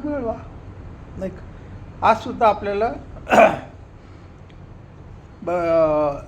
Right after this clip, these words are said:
<clears throat> तुकाराम महाराज सांगतात, ते "षड्रूपी शत्रू जिंकले अर्ज-, अनंता, नामाची या सत्ता बळे तुझ्या." काय केलं तर सगळे जे माझं काम, क्रोध, मोह, मत्सर हे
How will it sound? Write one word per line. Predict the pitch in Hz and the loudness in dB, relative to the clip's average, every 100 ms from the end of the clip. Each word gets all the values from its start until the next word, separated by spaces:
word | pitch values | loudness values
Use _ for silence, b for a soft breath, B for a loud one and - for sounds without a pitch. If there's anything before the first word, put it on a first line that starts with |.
| - - | -8 2
<clears throat> | - 220 175 131 - | 6 6 4 -2 -10
तुकाराम | 196 190 180 170 | -4 0 0 0
महाराज | 165 160 | -2 -2
सांगतात, | 160 147 160 | -4 -6 -8
ते | 185 233 | -8 -8
"षड्रूपी | - 240 240 269 277 294 285 | 0 0 2 -4 -2 -2 0
शत्रू | 294 - 277 254 | 0 -2 -6 -6
जिंकले | 214 226 220 247 | -4 -6 -4 0
अर्ज-, | 240 220 185 180 - - - - - - - - | 2 4 4 2 -8 -14 -14 -14 -14 -14 -16 -6
अनंता, | 185 202 214 208 190 151 - - | 2 6 6 6 6 6 2 -4
नामाची | 190 202 220 262 262 240 | 2 4 4 2 0 -2
या | 240 254 | -4 -2
सत्ता | 233 - - 254 | -2 -4 -2 0
बळे | 254 156 196 254 | 0 2 4 4
तुझ्या." | 277 185 - - - - - - - - - - - - - - - - | 0 -6 -8 -14 -18 -18 -18 -16 -16 -16 -16 -16 -18 -18 -18 -16 -14 -4
काय | 180 226 | 4 4
केलं | 233 185 202 226 | 4 -4 -4 -4
तर | 302 | -4
सगळे | 226 196 254 | -2 2 2
जे | 269 277 | 2 2
माझं | 226 226 | 2 2
काम, | 208 220 226 220 | 2 4 4 4
क्रोध, | 220 214 220 | -2 0 0
मोह, | 185 196 208 | -2 -4 -4
मत्सर | 202 - 202 | -6 -6 -6
हे | 185 | -4